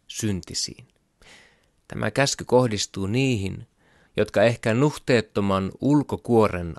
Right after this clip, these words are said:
alla uskovat selvinneensä muista käskyistä. Jumala tahtoo kuitenkin totuutta salatuimpaan saakka.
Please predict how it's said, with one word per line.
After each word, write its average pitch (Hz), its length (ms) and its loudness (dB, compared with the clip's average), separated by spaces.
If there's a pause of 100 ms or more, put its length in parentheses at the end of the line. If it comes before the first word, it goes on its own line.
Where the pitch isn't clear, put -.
alla 104 460 -2 (240)
uskovat 113 500 -4
selvinneensä 92 1000 -4 (160)
muista 139 400 -4
käskyistä. - 800 -8 (1800)
Jumala 131 280 -4
tahtoo 101 520 -6
kuitenkin 98 520 -6
totuutta 101 580 -4
salatuimpaan 90 1120 -8
saakka. - 720 -12